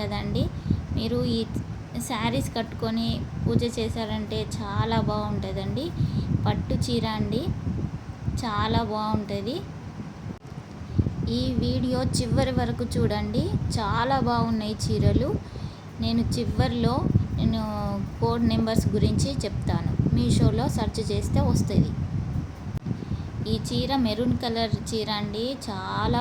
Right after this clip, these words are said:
బాగుంది, ఫుల్ షైనింగ్తో ఉంది. బార్డర్ గ్రీన్ కలర్లో వచ్చింది, బిగ్ బార్డర్ అండి, చాలా బాగుంది ఈ చీర. చూడండి ఎంత షైనింగ్తో ఉందో.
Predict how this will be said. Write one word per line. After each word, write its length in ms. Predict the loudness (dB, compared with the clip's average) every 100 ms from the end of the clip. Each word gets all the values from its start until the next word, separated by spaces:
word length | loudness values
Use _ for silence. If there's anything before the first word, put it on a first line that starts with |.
| 2
బాగుంది, 440 | 2 2 0 0 0
ఫుల్ 300 | 0 0 0 0
షైనింగ్తో 520 | 0 2 2 2 0 -2
ఉంది. 220 | 0 0 0 0 -4 -4 -4 0
బార్డర్ 360 | 0 2 0 -2
గ్రీన్ 280 | -2 0 0 0
కలర్లో 380 | -2 0 0 0
వచ్చింది, 440 | 0 0 0 0 0 2 0
బిగ్ 180 | 0 0 2
బార్డర్ 340 | 2 0 -2 -2
అండి, 240 | 2 2 2 0 -4 -4 0
చాలా 340 | 2 2 2 2 2
బాగుంది 420 | 2 2 2 2 2
ఈ 20 | -2 0
చీర. 200 | 0 2 0 0 -2 -2 -4 -2 -2 -2
చూడండి 380 | -2 0 0 0 -2
ఎంత 200 | -2 -2
షైనింగ్తో 500 | -2 -2 0 2 2 -2
ఉందో. 220 | -4 -6